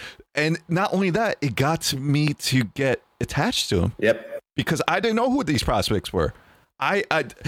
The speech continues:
Speaker 1: there was a, there was a video released by M L B Twitter the, the other week. I mean, I think I posted on Twitter where they went over the top twenty switch hitters prospects that,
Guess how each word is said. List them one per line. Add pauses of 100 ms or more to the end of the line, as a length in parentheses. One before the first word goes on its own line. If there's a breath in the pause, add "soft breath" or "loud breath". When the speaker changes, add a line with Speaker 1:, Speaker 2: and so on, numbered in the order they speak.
(220 loud breath)
Speaker 1:
there
was
a,
there
was
a
video
released
by
M
L
B
Twitter
the,
the
other
week.
I
mean,
I
think
I
posted
on
Twitter (560 loud breath)
where
they
went
over
the
top
twenty (260 loud breath)
switch
hitters
prospects (340 loud breath)
that,